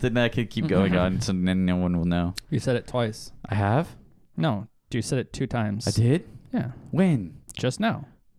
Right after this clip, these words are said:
Speaker 1: It, oh.
Speaker 2: Right in this conversation.
Speaker 1: Uh, I didn't. I only said it once.
Speaker 2: Mm-mm.
Speaker 1: You sure?
Speaker 2: I think so.
Speaker 1: I don't know how to cut it out.
Speaker 2: I know.
Speaker 1: But I'm gonna figure it out. I'm gonna cut it out,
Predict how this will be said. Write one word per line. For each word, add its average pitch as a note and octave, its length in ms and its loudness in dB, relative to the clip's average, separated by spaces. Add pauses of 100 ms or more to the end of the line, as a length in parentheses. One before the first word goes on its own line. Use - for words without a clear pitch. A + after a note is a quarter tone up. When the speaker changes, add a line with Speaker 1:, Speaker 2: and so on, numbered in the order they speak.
(1040)
Speaker 1:
It, C3 180 -2
oh. A#2 320 4 (380)
Speaker 2:
Right D3 160 -2
in C3 100 2
this B2+ 160 0
conversation. C3+ 540 0
Speaker 1:
Uh, F#2 160 -8 (100)
I A#2+ 100 4
didn't. D3 200 2
I B2 60 6
only D#3 180 4
said C#3+ 140 -2
it A#2 40 2
once. C3+ 400 0 (180)
Speaker 2:
Mm-mm. G#3+ 360 2 (560)
Speaker 1:
You G#2+ 80 0
sure? C#3 260 2 (220)
Speaker 2:
I C#3 40 -2
think B2+ 180 -2
so. A2 240 -6 (600)
Speaker 1:
I A2 80 2
don't A#2 100 6
know A#2 40 4
how A2+ 80 2
to F2 60 0
cut F2+ 180 0
it D2+ 80 -4
out. D#2+ 260 0 (380)
Speaker 2:
I A2 100 0
know. A#2+ 220 -2 (520)
Speaker 1:
But G2 80 2
I'm F#2+ 80 2
gonna F2+ 180 2
figure E2 240 0
it D#2 80 0
out. D#2+ 240 -2 (920)
I'm F2+ 120 0
gonna F2 140 0
cut D#2+ 160 -2
it D#2+ 60 0
out, D#2+ 240 0